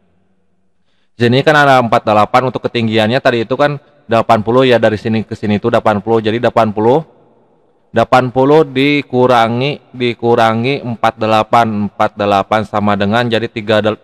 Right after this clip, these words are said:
tiga dua aja. Jadi di sini ketinggiannya itu tiga dua, tinggal tulis aja tiga dua, enter seperti ini ya. Tinggal kita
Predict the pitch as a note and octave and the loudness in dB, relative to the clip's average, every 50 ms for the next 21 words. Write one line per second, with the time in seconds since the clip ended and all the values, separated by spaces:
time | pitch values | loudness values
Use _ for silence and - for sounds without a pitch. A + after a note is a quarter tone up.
0 | _ _ - A2 G#2 G#2+ G#2 G2+ A2 A2+ A#2+ B2 A#2 A2 G2+ G2+ F#2+ D#2+ F#2 G2 | _ _ -8 -4 -2 -2 0 0 0 2 2 2 2 2 0 -2 -4 -4 -4 -4
1 | G#2 G2+ A#2 C3+ B2+ _ _ _ _ _ _ - A2+ A2 G#2 - - A2+ G#2+ G#2+ | -4 -4 -4 -6 -6 _ _ _ _ _ _ -4 -4 -4 -4 -6 -8 -6 -4 -2
2 | B2 B2+ - A#2 - B2 A2+ A2+ G#2+ A2 A2 G#2 G#2 A2 G#2+ G#2+ G#2 - - C3 | -2 -2 -4 -4 -2 0 0 2 2 2 2 2 2 0 -2 -2 -2 -4 -6 -6
3 | B2+ - A#2 G#2 F#2 G#2+ G#2+ A2 A2 G#2+ G#2+ G#2+ A2 G#2+ G2+ D2 - _ _ - | -6 -6 -8 -6 -2 0 0 0 0 0 -2 0 0 0 0 -2 -6 _ _ -10
4 | G2+ G2+ G2 G#2+ A2+ A2+ - G#2+ A#2 A2+ - G#2+ G#2 A2 A#2 A2+ - A2 G#2 G2+ | -8 -6 -4 -2 -4 -4 -4 -6 -8 -6 -6 -4 -2 -2 -2 -2 -4 -4 -2 -2
5 | G#2+ G#2 G2+ G#2 G2+ G#2 G#2 G2+ - _ _ _ _ _ _ _ _ _ _ _ | -2 0 0 0 0 0 0 0 -2 _ _ _ _ _ _ _ _ _ _ _
6 | - G2+ G#2 - - G#2 G2 - - _ _ _ _ _ _ - G2+ - A2 A2 | -10 -10 -8 -4 -4 -4 -4 -4 -6 _ _ _ _ _ _ -14 -6 -4 -2 0
7 | G#2+ G#2+ G#2 G2+ G#2 G#2+ G#2+ - _ _ _ _ _ - A#2 A#2 A#2 C3 C3 B2 | 2 2 2 2 2 0 -2 -4 _ _ _ _ _ -6 -2 0 2 2 0 0
8 | - _ - A#2+ - B2 B2 | -2 _ -8 -2 0 0 2